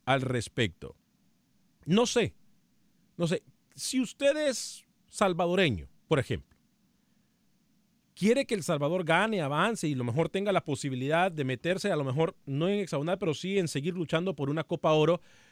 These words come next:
y, y sin importar lo que pasa en la actualidad, ¿o quiere que realmente acabe este sacri-, e-, e-, este dolor, este mal momento para tratar de comenzar de cero? No sé, cosas que hablamos con ustedes en el ocho cuatro cuatro, cinco setenta y siete, diez diez. Gracias a los que nos escuchan desde ya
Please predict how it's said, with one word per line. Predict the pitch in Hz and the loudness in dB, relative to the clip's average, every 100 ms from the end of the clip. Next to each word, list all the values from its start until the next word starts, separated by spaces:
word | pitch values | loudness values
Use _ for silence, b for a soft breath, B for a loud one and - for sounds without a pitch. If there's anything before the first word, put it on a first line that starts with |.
| b b | b b
y, | - 185 - | -4 -4 -4
y | 214 | -4
sin | - 220 | 0 2
importar | 214 190 214 196 - 277 285 | 2 2 2 2 4 2 4
lo | 262 | 2
que | - | 2
pasa | 156 180 247 247 | 0 2 2 0
en | 202 | -4
la | 143 | -6
actualidad, | - 156 139 135 196 359 _ _ _ _ _ _ _ _ _ _ - | 0 2 4 4 2 0 _ _ _ _ _ _ _ _ _ _ -2
¿o | 165 | -2
quiere | - 233 | 2 2
que | - 190 | 4 0
realmente | 185 208 - | 2 -2 -2
acabe | 185 - 196 220 | -4 2 4 6
este | 190 - | 4 -2
sacri-, | 151 - 147 | -4 -4 -4
e-, | 156 | -4
e-, | 160 185 180 | -4 -2 -4
este | 170 202 170 127 - _ _ | -4 -2 0 0 -2 _ _
dolor, | 127 120 170 165 196 160 104 80 - _ _ _ | -12 0 4 6 6 6 0 -8 -20 _ _ _
este | 160 156 170 | -8 -6 -2
mal | 170 | 0
momento | 180 151 170 165 175 | 0 0 0 -2 -2
para | 151 120 | -2 -2
tratar | 117 151 139 | -2 0 0
de | 120 | -2
comenzar | 117 107 135 | -2 -2 -4
de | 127 | -6
cero? | 110 92 - b | -6 -8 -8 b
No | 180 | -2
sé, | 190 165 95 _ | 2 0 -2 _
cosas | - 180 185 | -4 -2 -2
que | - | -2
hablamos | 127 160 143 | 0 2 0
con | - 151 | 0 -2
ustedes | 131 147 143 135 b b | 0 -2 -2 -4 b b
en | - 139 | -2 0
el | 120 | 0
ocho | 135 123 | -2 -2
cuatro | 139 120 | 0 0
cuatro, | 110 - 117 | 0 0 0
cinco | 120 135 127 | -2 -2 -2
setenta | 101 110 123 107 | -4 -2 -2 -2
y | |
siete, | 95 123 117 | -2 -4 -4
diez | 120 | -4
diez. | 135 160 | -2 0
Gracias | 147 135 139 | 0 0 0
a | |
los | 127 | 0
que | 113 | -2
nos | 104 | -4
escuchan | 104 147 123 123 | -4 -6 -4 -4
desde | 107 104 | -2 -2
ya | 107 160 | 0 0